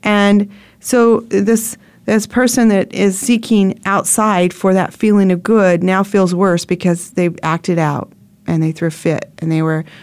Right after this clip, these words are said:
a wounded child. And then it escalates to then it becomes more violent and maybe it's throwing something. Then they feel worse and then they bring the flowers and they're sorry and they'll never do it again. And then,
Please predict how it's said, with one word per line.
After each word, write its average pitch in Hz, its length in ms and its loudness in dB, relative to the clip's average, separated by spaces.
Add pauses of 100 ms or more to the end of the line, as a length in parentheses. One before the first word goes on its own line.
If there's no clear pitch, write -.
a 175 100 0
wounded 160 320 2
child. 151 440 -4 (640)
And 190 160 2
then 190 380 2
it 190 200 0
escalates 185 680 0
to 190 100 0
then 175 220 0
it 170 120 0
becomes 180 340 0
more 165 180 0
violent 156 420 0
and 165 100 0
maybe 165 200 0
it's - 160 -6
throwing 165 420 2
something. 151 500 -4 (220)
Then 165 140 2
they 170 100 2
feel 175 240 0
worse 170 320 0
and 156 160 -2
then 160 180 -2 (280)
they 170 100 -2
bring 175 220 2
the 185 40 2
flowers 156 520 0
and 156 120 0
they're 160 120 0
sorry 160 400 0
and 156 100 2
they'll 156 80 2
never 156 240 0
do 165 180 0
it 165 120 0
again. 156 400 -4 (360)
And 160 220 2
then, 160 320 0